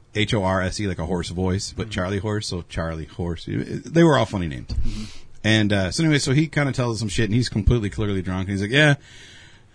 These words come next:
Speaker 1: I think, you know, 'cause we were there to see a diamond. It was supposed to be this diamond, and it was probably gonna be stolen, but that's what we're there for."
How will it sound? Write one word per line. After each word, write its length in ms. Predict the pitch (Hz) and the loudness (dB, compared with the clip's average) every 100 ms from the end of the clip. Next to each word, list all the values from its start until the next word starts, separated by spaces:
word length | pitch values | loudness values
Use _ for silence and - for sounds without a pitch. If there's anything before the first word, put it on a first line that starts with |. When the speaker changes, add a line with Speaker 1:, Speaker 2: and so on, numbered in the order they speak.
| - - - - _ - - | -20 -20 -20 -20 _ -10 2
Speaker 1:
I 120 | 117 | 6
think, 400 | 160 151 - - | 6 4 -2 -2
you 80 | 139 | -2
know, 140 | 110 | -2
'cause 140 | 107 107 | -2 0
we 60 | |
were 80 | 120 | 4
there 140 | 123 120 | 4 4
to 80 | |
see 240 | 98 127 104 78 | 4 2 2 -2
a 40 | |
diamond. 560 | - 110 120 78 73 87 | -2 2 2 2 -4 -2
It 40 | |
was 120 | 90 | -2
supposed 180 | 98 104 | 0 0
to 60 | 113 | 0
be 40 | |
this 140 | 92 | -2
diamond, 460 | - 92 90 71 80 | -2 -2 -2 -2 -6
and 80 | 85 | -8
it 40 | |
was 120 | 69 - | -8 0
probably 280 | 101 95 | 2 2
gonna 120 | 98 98 | 0 -2
be 80 | 90 | -2
stolen, 440 | - 98 87 80 | -2 -2 -2 -4
but 160 | 78 - - - - | -8 -12 -14 -14 -12
that's 200 | 92 87 | -12 -6
what 80 | - | -2
we're 140 | 90 92 | 0 2
there 180 | 95 | 0
for." 240 | 82 73 | 0 -6